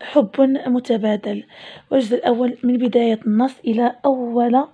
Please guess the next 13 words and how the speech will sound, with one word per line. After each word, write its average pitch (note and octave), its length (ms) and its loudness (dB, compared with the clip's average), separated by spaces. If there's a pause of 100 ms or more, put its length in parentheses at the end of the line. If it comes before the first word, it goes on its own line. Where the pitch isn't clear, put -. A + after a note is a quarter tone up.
(520)
مصدرين A#3+ 880 0 (800)
لخيرات B3 520 4 (280)
أراضيكم. G#3+ 640 -4 (1040)
نبدأ B3 340 0 (2000)
على A#3 140 2
بركة A3 420 -6
الله. C4+ 300 -2 (440)
أتهيأ B3+ 500 0
للقراءة، G#3+ 800 -8
أتم-، C4+ 360 -4 (180)
أتأمل C4 500 -4
الصور B3 540 -4
الآتية A#3+ 840 -6